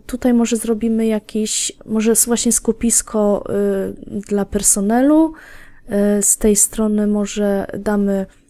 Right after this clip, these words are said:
te sklepy. E, a tutaj w tą stronę pójdziemy i zrobimy, e, te wilki i tak dalej, nie?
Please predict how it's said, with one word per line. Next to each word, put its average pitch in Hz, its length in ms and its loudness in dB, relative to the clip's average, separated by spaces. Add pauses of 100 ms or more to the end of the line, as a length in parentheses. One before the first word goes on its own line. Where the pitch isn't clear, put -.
(140)
te 196 100 -2
sklepy. 247 760 2 (840)
E, 220 420 0
a 220 100 0
tutaj 269 480 2
w - 60 -6
tą 262 240 2
stronę 247 400 0
pójdziemy 240 580 0
i 226 120 -2
zrobimy, 220 720 -2
e, 202 280 -2
te 202 160 -2
wilki 269 460 2
i 208 60 -4
tak 208 220 -4
dalej, 180 400 -4
nie? 226 220 -2